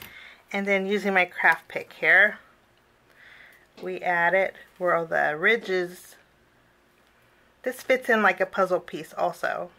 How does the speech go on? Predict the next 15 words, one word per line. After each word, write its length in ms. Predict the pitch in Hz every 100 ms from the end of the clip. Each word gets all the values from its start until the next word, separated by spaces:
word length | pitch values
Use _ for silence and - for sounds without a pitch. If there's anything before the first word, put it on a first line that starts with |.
| _ _ _ _ _ _ _ _ _ - - - _
The 100 | -
ridges 400 | 175 190 180 170
go 180 | - 165
down, 500 | 160 160 151 151 156 - _ _ _ - _ _ _ _
facing 340 | 165 156 135 147
down 320 | 147 139 -
on 140 | -
this 240 | - - -
one. 220 | - 156
So 160 | - 175
our 180 | 160 156
poppy 360 | - 175 160
bud 200 | 151 143
is 140 | - -
done. 360 | 147 135 160